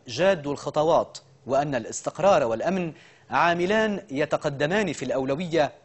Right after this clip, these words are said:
على الثورة والتغيير. اختبر الأسد شعبيته في الشارع الذي أحبه، فيما تمكن المسلحون في سوريا من حجب مطالب المعارضة الحقيقية. وعوضا من الرؤى التفكيرية،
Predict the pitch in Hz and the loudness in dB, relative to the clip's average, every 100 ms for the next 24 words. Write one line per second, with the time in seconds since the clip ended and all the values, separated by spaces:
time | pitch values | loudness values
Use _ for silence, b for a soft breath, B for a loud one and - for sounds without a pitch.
0 | - 135 131 117 - 156 143 131 120 - | 0 2 2 -2 -2 0 0 -2 -6 -6
1 | 120 131 104 76 - _ _ B B B | -6 -6 -8 -12 -20 _ _ B B B
2 | B B B 185 - 277 247 208 156 214 | B B B 0 2 4 6 4 2 0
3 | 226 196 143 - - 165 139 143 165 196 | 2 0 0 -8 2 4 4 2 -2 0
4 | 160 143 139 - 180 156 127 101 - 139 | -2 -4 -4 0 2 2 2 0 -4 -4
5 | 139 131 131 135 - 190 127 113 107 - | 0 -2 -2 -4 -2 -2 -2 -4 -4 -12
6 | _ _ _ - 165 127 113 127 170 - | _ _ _ -6 -4 -2 -4 -2 -2 0
7 | 156 131 123 - 123 - 208 185 123 117 | -2 -2 -4 -4 -4 -4 -2 -2 -4 -6
8 | - 208 185 165 151 B B B 160 165 | -6 -2 2 2 2 B B B -6 -4
9 | - 240 175 156 147 156 175 185 151 143 | -2 -2 -2 -2 -2 0 2 2 2 -2
10 | 127 131 165 170 139 123 110 156 139 139 | 0 4 4 2 0 -2 -4 -6 -8 -8
11 | 131 113 87 - _ _ _ - B B | -6 -4 -6 -12 _ _ _ -20 B B
12 | B B 131 175 190 254 180 139 117 101 | B B 0 4 4 4 2 2 -2 -8
13 | - 170 165 143 202 151 139 - 196 - | -6 -2 0 2 2 0 -2 -4 -6 -6
14 | - 147 196 175 180 | -6 -4 -4 0 -2